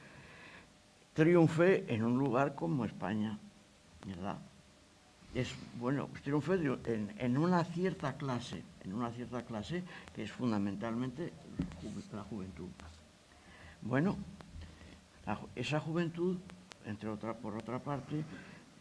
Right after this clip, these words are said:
es bien sabido porque nuestro país es un país bastante curioso, que en la, en donde la música no fi-, no figura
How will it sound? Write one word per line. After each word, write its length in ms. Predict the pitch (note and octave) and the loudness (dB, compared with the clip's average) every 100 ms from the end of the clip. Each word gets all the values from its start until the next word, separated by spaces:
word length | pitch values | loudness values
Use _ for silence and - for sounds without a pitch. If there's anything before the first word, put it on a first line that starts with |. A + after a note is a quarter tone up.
| - | -14
es 240 | F2 - - | -12 -10 -2
bien 200 | A#2+ A2 | -2 0
sabido 500 | B2 B2 F3 D#3+ F3+ | -2 0 2 2 0
porque 480 | - B2+ C3 F2+ | 0 -4 -4 -6
nuestro 320 | F2+ F2+ - - | -4 -8 -12 -14
país 500 | - G#2 G#2+ A#2+ - | -10 -4 -2 -4 -6
es 180 | - - | -10 -4
un 120 | A2+ | -2
país 260 | G#2+ G2 G#2 | -2 -2 -2
bastante 460 | G#2 - G#2+ G#2+ | -4 -6 -8 -8
curioso, 560 | - G#2+ A#2+ D#3 C#3+ - | -6 -2 0 2 0 -2
que 100 | F2+ | -6
en 140 | F#2 | -4
la, 140 | F2+ - - | -6 -8 -4
en 120 | G#2+ | -4
donde 280 | G#2+ F#2+ G2 | -2 -4 -4
la 100 | G2 | -4
música 480 | G#2 G#2 A2+ A#2 | -4 -4 -4 -4
no 160 | G#2+ A2+ | -2 -4
fi-, 180 | A#2 B2+ | -6 -6
no 120 | B2+ A#2+ | -4 -4
figura 520 | B2 A#2+ D3 B2 | -4 -4 -2 -2